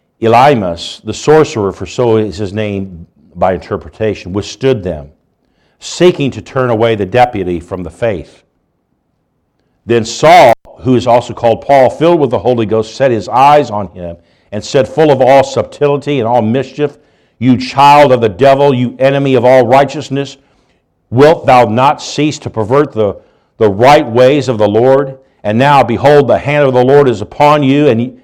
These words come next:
and you shall be blind, not seeing the sun for a season." And immediately there fell on him a mist and a darkness, and he went out seeking to lead them by the hand. Then the deputy, when he saw what was done,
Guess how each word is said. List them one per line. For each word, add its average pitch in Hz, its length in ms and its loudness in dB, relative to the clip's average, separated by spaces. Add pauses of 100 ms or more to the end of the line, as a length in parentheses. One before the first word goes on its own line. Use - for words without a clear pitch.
and 104 140 -6
you 160 240 4
shall 151 300 2
be 127 180 2
blind, 104 840 0 (560)
not 151 320 2
seeing 147 400 0
the 127 100 0
sun 135 320 -2
for 117 160 -2
a 110 60 -2
season." 104 480 -4
And 104 120 -6
immediately 110 800 0 (220)
there 123 120 0
fell 165 280 4
on 147 140 4
him 131 200 0
a 107 80 0
mist 123 540 -2 (260)
and 113 80 -4
a 104 80 -2
darkness, 107 640 0
and 113 120 -2
he 135 120 0
went 143 220 2
out 135 240 -2
seeking 131 560 -4 (200)
to 120 140 -2
lead 139 320 0
them 113 160 0
by 110 160 2
the 110 100 -2
hand. 90 460 -8 (480)
Then 127 160 0
the 120 100 0
deputy, 123 440 0
when 117 180 -2
he 113 140 -4
saw 143 360 4
what 117 120 0
was 107 180 -2
done, 107 420 0